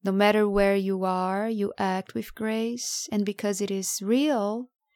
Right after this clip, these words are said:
you naturally awaken the grace in others.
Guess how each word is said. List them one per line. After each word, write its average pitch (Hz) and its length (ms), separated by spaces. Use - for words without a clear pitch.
you 196 140
naturally 214 800
awaken 190 800
the 190 100
grace 180 560
in 185 140
others. 185 800